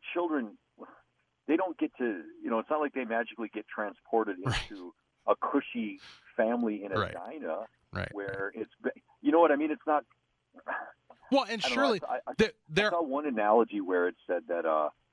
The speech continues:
Speaker 1: the, it's like, that it was, it was, it was pro doc, pro, uh,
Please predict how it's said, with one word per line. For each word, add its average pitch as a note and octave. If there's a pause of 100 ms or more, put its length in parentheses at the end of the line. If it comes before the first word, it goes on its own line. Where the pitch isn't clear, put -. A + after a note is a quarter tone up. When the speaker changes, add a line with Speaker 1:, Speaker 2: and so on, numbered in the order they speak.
(560)
Speaker 1:
the, G#3 (760)
it's A2
like, G2 (1040)
that G#2+
it F#2+
was, G2
it F#2+
was, F#2+ (100)
it F#2+
was - (160)
pro A2
doc, E2 (180)
pro, G2+ (320)
uh, F2